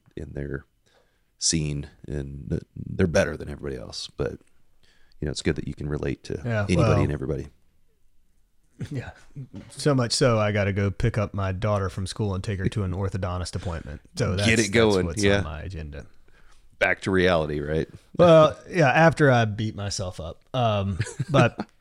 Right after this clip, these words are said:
Speaker 2: <laughs> thank you. No, I,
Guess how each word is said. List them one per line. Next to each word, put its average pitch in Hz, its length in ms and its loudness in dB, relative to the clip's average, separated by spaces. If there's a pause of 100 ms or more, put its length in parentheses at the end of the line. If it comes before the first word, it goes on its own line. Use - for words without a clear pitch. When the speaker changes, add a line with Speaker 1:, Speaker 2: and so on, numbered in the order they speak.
(580)
Speaker 2:
<laughs> - 800 -20
thank 98 240 0
you. 87 160 -6 (800)
No, 110 200 -2 (100)
I, 139 200 2